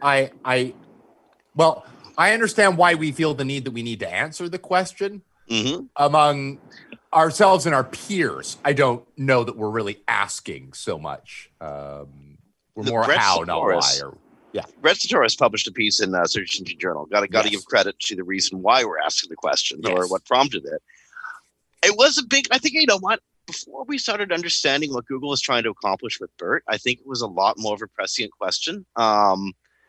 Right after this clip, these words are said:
Speaker 2: 'cause we thought we'd actually have to do something to predict how people would, uh, talk,
Speaker 1: Mm-hmm.
Speaker 2: how people would ask questions.
Speaker 1: Mm-hmm.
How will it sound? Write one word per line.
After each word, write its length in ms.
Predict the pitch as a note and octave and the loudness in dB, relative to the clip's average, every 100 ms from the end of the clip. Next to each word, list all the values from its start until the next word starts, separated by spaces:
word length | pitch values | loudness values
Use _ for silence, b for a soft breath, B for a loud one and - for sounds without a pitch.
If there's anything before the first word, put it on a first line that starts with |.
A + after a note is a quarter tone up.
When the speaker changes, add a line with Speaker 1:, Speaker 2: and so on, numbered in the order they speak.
| _ - | _ -2
Speaker 2:
'cause 200 | B2+ A2+ | -2 0
we 80 | |
thought 300 | C3 B2+ A#2+ | 0 4 4
we'd 120 | C#3 A2 | 4 4
actually 320 | G#2+ - A2+ | 4 2 2
have 180 | G#2 - | 0 -2
to 80 | F#2+ | -12
do 160 | - G#2+ | -16 -4
something 460 | A#2 A#2 G2 B2+ B2 | 0 0 -2 -6 -8
to 160 | A2 | -14
predict 480 | G2 F#2 F#2+ A2+ - | -16 -4 -2 -2 -4
how 220 | G2 G#2 G#2 | -4 -4 -6
people 360 | G#2+ G#2+ A#2+ A2 | -12 -8 -6 -4
would, 380 | G#2 G#2+ G2 | -2 -2 0
uh, 180 | G2+ G2+ - | 2 2 0
talk, 280 | G#2+ G#2+ - _ _ _ _ _ | -2 -2 -2 _ _ _ _ _
Speaker 1:
Mm-hmm. 200 | F#2 F#2 D#2+ | -20 -18 -2
Speaker 2:
how 120 | B2+ | 0
people 260 | B2 C3 C3 | 0 -2 -2
would 120 | A#2+ | 2
ask 240 | A2+ A#2+ - | 2 0 -2
questions. 560 | B2+ - A#3+ B3 - - _ _ _ | -2 -2 -4 -6 -10 -12 _ _ _
Speaker 1:
Mm-hmm. 260 | F#2+ E2 | -18 -16